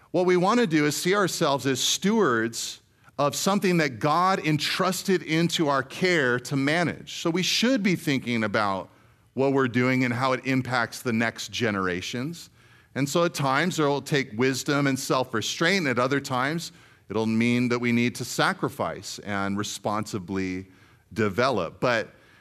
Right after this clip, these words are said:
we should be thinking about what is this doing now and tomorrow.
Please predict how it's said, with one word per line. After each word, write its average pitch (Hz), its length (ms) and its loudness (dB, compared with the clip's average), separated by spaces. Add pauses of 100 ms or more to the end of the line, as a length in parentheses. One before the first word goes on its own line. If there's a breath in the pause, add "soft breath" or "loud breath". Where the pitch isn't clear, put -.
(220 soft breath)
we 110 100 2
should 147 360 0
be 131 140 2
thinking 110 580 -2
about 92 400 -2
what 127 180 -4
is 139 120 -6
this 127 180 -4
doing 101 320 -2
now 123 480 -2
and 92 400 -6
tomorrow. 80 520 -12